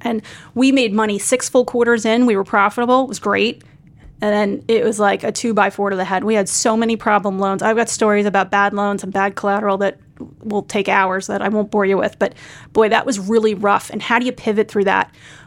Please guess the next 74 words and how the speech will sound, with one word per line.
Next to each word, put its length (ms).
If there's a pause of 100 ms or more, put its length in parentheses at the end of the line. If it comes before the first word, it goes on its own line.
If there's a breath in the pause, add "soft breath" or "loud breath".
We 100
got 100
into 180
the 80
government's 520
programs 580
back 240
then, 260
tarp 520
and 240
S 180
B 160
L 180
F 260
and 100
all 200
of 60
those 260
things. 280
We 60
got, 200 (160)
got 160
in 160
them, 220
got 160
out 180
of 60
them. 160 (1040 loud breath)
Uh, 180
<laughs> 280
it's 160
funny. 260 (240 soft breath)
You, 180
you 100
make 180
me 100
think 160
of 80
something. 320
When, 160
when 180
I 60
was 140
thirty, 360
when 120
we 100
opened 260
the 40
bank, 260
Glenn's, 400
I 80
was 100
like, 100
"I'm 140
too 140
young. 300
This 120
is, 80
like, 120
a 60
risk 220
factor. 320
Like, 160
your 60
C 160
F 140
O's 180
thirty 320
years 160
old. 140
I 60
don't 120
know 120
anything." 400